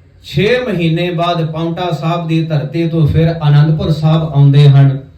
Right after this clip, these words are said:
ਆਨੰਦਪੁਰ ਸਾਹਿਬ ਸੰਗਤਾਂ ਦੀ ਆਵਾਜਾਈ ਸ਼ੁਰੂ ਹੋਈ, ਰੌਣਕਾਂ ਲੱਗਣ ਲੱਗ ਪਈਆਂ, ਦੁਕਾਨਾਂ ਲੱਗਣੀਆਂ ਸ਼ੁਰੂ ਹੋਈਆਂ। ਇਹਦੇ ਤੋਂ ਅੱਗੇ ਹੁਣ ਸੱਚੇ ਪਾਤਸ਼ਾਹ ਖਾਲਸਾ ਪੰਥ ਦੀ ਕਿਵੇਂ ਸਿਰਜਣਾ ਕਰਦੇ ਹਨ,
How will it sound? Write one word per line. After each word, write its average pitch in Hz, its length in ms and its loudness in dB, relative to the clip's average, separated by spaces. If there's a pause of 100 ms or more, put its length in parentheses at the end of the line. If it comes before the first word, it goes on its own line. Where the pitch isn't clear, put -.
(640)
ਆਨੰਦਪੁਰ 165 460 -2
ਸਾਹਿਬ 165 380 -2
ਸੰਗਤਾਂ 156 500 -2
ਦੀ 156 220 -2
ਆਵਾਜਾਈ 156 580 0
ਸ਼ੁਰੂ 160 420 0
ਹੋਈ, 143 460 2 (320)
ਰੌਣਕਾਂ 190 540 -2
ਲੱਗਣ 160 340 -2
ਲੱਗ 143 320 0
ਪਈਆਂ, 156 360 0
ਦੁਕਾਨਾਂ 156 560 -2
ਲੱਗਣੀਆਂ 156 500 0
ਸ਼ੁਰੂ 160 360 0
ਹੋਈਆਂ। 143 460 4 (460)
ਇਹਦੇ 208 220 -4
ਤੋਂ 214 280 -6
ਅੱਗੇ 165 200 -4
ਹੁਣ 160 180 0
ਸੱਚੇ 147 380 -2
ਪਾਤਸ਼ਾਹ 147 840 -2 (220)
ਖਾਲਸਾ 175 440 -2
ਪੰਥ 165 380 -4
ਦੀ 147 260 -2
ਕਿਵੇਂ 180 280 -4
ਸਿਰਜਣਾ 151 580 0
ਕਰਦੇ 143 360 2
ਹਨ, 135 380 0